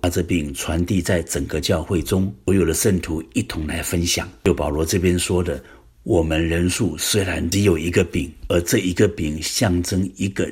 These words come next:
基督的身体，我们不应该分门别类，我们应该合一，因为我们都是一同领受一个饼，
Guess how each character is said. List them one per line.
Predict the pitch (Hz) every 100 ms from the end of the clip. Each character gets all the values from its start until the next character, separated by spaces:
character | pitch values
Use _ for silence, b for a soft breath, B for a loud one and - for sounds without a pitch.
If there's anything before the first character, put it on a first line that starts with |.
| -
基 | - 107 95
督 | 107 95
的 | 82
身 | - 87 85
体， |
我 | 80
们 | 78 78 -
不 | 123 117
应 | 104 98
该 | 98 92
分 | 90 - 98
门 | 85 73 76
别 | 78 73
类， | 85 87
我 | 76
们 | 76 -
应 | 95 95
该 | 92 87 90 -
合 | - - 80
一， | 87 90 98
因 | 98
为 | 98 90 78 - B
我 | - 80
们 | 73 80
都 | 85 90
是 | - 101 -
一 | 110
同 | - - 78 82
领 | 85 73
受 | 73 - 69 - -
一 | -
个 | 87
饼， | - 82